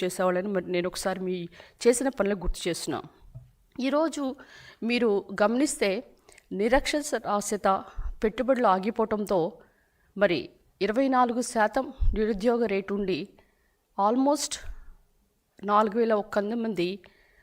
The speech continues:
ఆ, ఆత్మహత్య చేసుకోవటం ఏ ప్రభుత్వంలో జరిగింది?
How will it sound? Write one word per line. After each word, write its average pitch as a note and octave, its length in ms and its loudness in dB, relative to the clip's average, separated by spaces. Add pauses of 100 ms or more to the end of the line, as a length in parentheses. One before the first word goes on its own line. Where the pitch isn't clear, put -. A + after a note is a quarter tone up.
(320)
ఆ, F#3+ 180 -2 (140)
ఆత్మహత్య C4+ 480 -2 (100)
చేసుకోవటం A3 580 -4
ఏ A3 120 0
ప్రభుత్వంలో A3+ 520 -4
జరిగింది? G3+ 520 -6